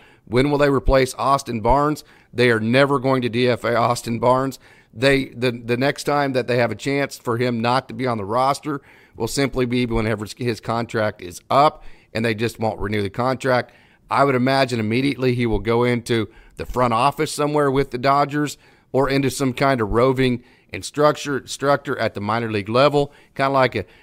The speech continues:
an Austin Chubb has done this year, or maybe he takes one of the manager spots at the minor leagues. I don't think that would happen.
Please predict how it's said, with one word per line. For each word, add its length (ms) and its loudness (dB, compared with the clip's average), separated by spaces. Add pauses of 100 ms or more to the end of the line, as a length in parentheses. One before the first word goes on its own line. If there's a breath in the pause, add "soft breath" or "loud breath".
(100)
an 120 -6
Austin 360 -4
Chubb 320 4
has 120 -2
done 240 2
this 220 -4
year, 280 0 (180 loud breath)
or 180 0
maybe 260 2
he 80 -6
takes 300 -2
one 100 0
of 60 0
the 100 -2
manager 340 -2
spots 460 -4
at 60 -12
the 60 -12
minor 300 -4
leagues. 320 -4 (280 soft breath)
I 80 0
don't 180 -2
think 200 0
that 140 0
would 120 0
happen. 400 0